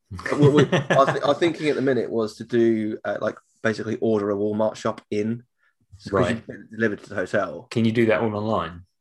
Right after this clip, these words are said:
Speaker 1: Yeah.
Speaker 2: Right. Okay. Okay.
Speaker 1: Well, we
Speaker 2: Yeah.
Speaker 1: did it, um, w-, when we were there last. I think, I can't remember who we used. It was Walmart or Publix, or, you know, one of the.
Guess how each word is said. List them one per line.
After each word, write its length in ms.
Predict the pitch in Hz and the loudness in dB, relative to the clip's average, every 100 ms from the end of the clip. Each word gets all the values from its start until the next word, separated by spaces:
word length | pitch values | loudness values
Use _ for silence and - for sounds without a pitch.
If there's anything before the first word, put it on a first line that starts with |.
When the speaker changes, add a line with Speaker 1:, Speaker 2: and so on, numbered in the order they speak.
| _ | _
Speaker 1:
Yeah. 240 | 104 98 - _ _ _ | -6 -6 -10 _ _ _
Speaker 2:
Right. 320 | 104 95 90 | 0 0 0
Okay. 420 | 95 95 90 85 82 | -2 -4 -4 -6 -6
Okay. 240 | 92 90 | -6 -4
Speaker 1:
Well, 80 | 131 | 0
we 60 | 143 | 4
Speaker 2:
Yeah. 120 | - | 4
Speaker 1:
did 40 | |
it, 120 | - - | 4 6
um, 400 | 135 135 131 - _ _ - | 4 4 -2 -12 _ _ -4
w-, 180 | 135 | -2
when 140 | 135 135 | 0 2
we 80 | 127 | 2
were 60 | |
there 140 | 123 120 | 2 2
last. 240 | 117 117 | 2 0
I 40 | 120 | -10
think, 260 | 160 135 | -12 -12
I 40 | - | -14
can't 160 | - | -14
remember 220 | - 120 | -8 -8
who 160 | 117 117 | -4 -2
we 80 | 117 | -2
used. 360 | 120 113 - | -2 -4 -6
It 60 | - | -12
was 320 | 120 - - 101 _ - _ _ _ - _ _ _ | -12 -12 -18 -20 _ -20 _ _ _ -20 _ _ _
Walmart 320 | 131 117 107 87 | 0 2 2 0
or 120 | - | -4
Publix, 540 | 113 107 104 - - | -6 -6 -6 -8 -10
or, 140 | 104 - | -12 -2
you 80 | 135 | 0
know, 80 | 110 | 4
one 200 | 120 113 | 4 4
of 80 | |
the. 200 | 107 101 | 2 0